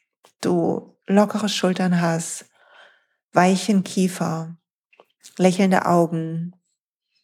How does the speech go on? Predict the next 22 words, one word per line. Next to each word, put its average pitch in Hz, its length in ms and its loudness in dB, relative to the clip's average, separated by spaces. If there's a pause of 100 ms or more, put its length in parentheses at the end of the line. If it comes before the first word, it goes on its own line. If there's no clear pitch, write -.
(800)
tiefen 202 340 2
Atem, 165 720 -4
bis - 160 -8
in 190 80 2
den 185 200 2
Bauch, 170 380 0
jede 190 220 0
Menge 185 240 2
Sauerstoff 175 640 -2
kriegst. - 640 -10 (1200)
Sodass 254 360 4
du 330 100 2
mit 247 260 2
all 226 80 4
den 233 200 2
Widrigkeiten, 202 760 0
ob 175 160 -4
das 185 340 -4
Homeoffice 190 560 0
ist, 185 400 0
Kinderbetreuung 185 840 0
gerade, 170 640 0